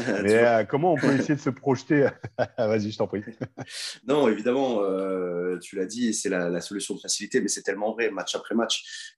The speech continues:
Speaker 1: Euh, aujourd'hui, euh, notre destin en top quatorze, on peut regarder en haut, on peut vite regarder en bas aussi. Euh, si jamais on déconne, euh, on n'est pas à l'abri de jouer un Access Match.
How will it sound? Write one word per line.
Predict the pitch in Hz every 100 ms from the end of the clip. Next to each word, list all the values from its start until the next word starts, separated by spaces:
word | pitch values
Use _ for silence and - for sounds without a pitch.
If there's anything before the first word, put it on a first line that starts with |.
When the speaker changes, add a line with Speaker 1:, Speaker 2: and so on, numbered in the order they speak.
| -
Speaker 1:
Euh, | 87 87 90 87 85 85 -
aujourd'hui, | 101 104 104 107 127 127 107
euh, | 95 92 92 92
notre | 98 - 101
destin | 98 107
en | 104
top | 101
quatorze, | 101 98 120 113 101
on | 92
peut | 101
regarder | 98 92 82
en | 90 104
haut, | 139 - - - _ _ _
on | 87 87
peut | 98
vite | 90 110
regarder | 104 95 92
en | 92
bas | 92
aussi. | 107 - 104 - - - _ -
Euh, | 85 82 82
si | 80 98
jamais | 95 95
on | 92
déconne, | 90 - 127 135
euh, | 120 107
on | 82
n'est | 90 85
pas | 101
à |
l'abri | 90 87 -
de | 90
jouer | 90 90
un | 85
Access | 85 - - 110
Match. | 110 - -